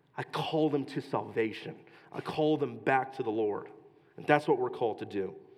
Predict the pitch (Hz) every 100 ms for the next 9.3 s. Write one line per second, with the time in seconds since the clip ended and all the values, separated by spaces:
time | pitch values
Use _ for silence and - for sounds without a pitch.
0 | _ _ _ _ _ _ _ _ _ _
1 | _ - 123 175 175 147 180 196 - 151
2 | 156 151 156 147 147 139 151 131 - -
3 | - - - 233 262 180 151 - - 147
4 | 151 170 175 170 170 113 101 139 - -
5 | - - _ _ _ - - - 165 175
6 | - 247 269 208 143 104 - - - -
7 | - - - - 160 214 240 233 214 226
8 | 180 147 240 247 277 285 269 262 262 277
9 | 294 240